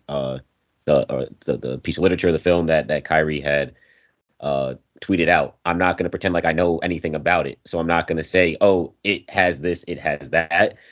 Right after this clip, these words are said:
Um, I'm not gonna take for value what people are saying, you know, about it, 'cause I'd rather just, you know, if,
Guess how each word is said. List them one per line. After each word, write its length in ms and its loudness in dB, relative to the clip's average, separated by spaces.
Um, 500 2
I'm 120 2
not 200 2
gonna 160 -2
take 320 0
for 120 0
value 340 4
what 220 0
people 320 -4
are 100 -4
saying, 460 0
you 100 -6
know, 240 -14
about 240 4
it, 60 2
'cause 120 0
I'd 100 2
rather 260 4
just, 280 -6
you 100 -4
know, 140 -10
if, 140 -8